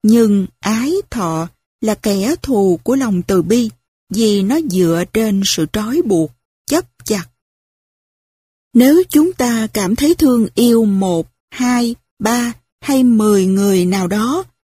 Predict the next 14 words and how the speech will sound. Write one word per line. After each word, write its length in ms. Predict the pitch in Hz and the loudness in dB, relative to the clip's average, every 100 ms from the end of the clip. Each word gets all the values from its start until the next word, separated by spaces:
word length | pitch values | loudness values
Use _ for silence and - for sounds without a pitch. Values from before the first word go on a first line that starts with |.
| _ - | _ -4
thấy 340 | 254 247 339 - | 0 2 2 -2
khó 240 | - 262 | -4 -4
có 140 | - 349 | -2 -2
thể 180 | 240 | -2
quay 300 | 220 247 233 | -2 -2 -2
đi 240 | 196 220 214 | 0 0 2
nơi 280 | 220 220 208 | 2 0 -2
khác 320 | - 277 349 - - - - | -4 -4 -4 -6 -20 -16 -4
là 280 | 220 208 | -2 -2
ta 180 | 202 233 | -4 -4
đã 180 | 220 226 | -4 -2
bị 420 | 220 196 160 170 - | 0 2 2 2 -2
trói 320 | 220 240 359 | -4 0 0
buộc. 300 | 302 185 160 | 0 0 -2